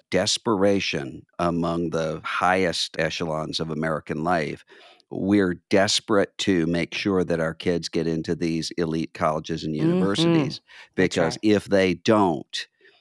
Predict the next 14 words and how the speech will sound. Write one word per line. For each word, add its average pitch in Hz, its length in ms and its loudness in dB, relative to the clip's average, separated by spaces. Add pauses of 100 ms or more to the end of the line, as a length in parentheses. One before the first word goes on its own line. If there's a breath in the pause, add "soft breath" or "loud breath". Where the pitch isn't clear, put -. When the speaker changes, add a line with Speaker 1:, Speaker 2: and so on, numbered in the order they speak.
(120 soft breath)
Speaker 1:
we 90 340 0
have 87 200 2
entirely 85 800 0
failed. 73 500 -8 (400 loud breath)
And 95 160 2
so 95 140 2
you, 87 260 2
you 90 220 0
look 98 260 2
around 85 920 0
at 85 300 2
a 85 100 2
lot 85 560 0
of, 85 400 0